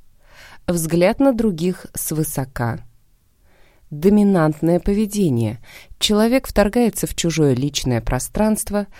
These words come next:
стоит, когда другие сидят и так далее. Хвалы в адрес фаворитов, детей, друзей, властимущих и так далее. Высокомерный смех,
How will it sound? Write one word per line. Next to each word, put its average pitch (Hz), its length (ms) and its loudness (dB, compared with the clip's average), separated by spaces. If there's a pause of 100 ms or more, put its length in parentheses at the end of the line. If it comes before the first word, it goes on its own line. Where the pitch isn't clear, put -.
(180)
стоит, 202 580 0
когда 147 280 0
другие 170 400 0
сидят 131 640 -4 (100)
и 220 140 -2
так 208 260 -4
далее. 117 420 -4 (680)
Хвалы 202 680 0
в 175 140 -2
адрес 185 380 2
фаворитов, 170 840 -2 (300)
детей, 196 640 -4 (140)
друзей, 139 520 -2
властимущих 139 1040 -4
и 247 100 -2
так 233 240 -6
далее. 123 400 -4 (720)
Высокомерный 151 840 2
смех, 123 560 -4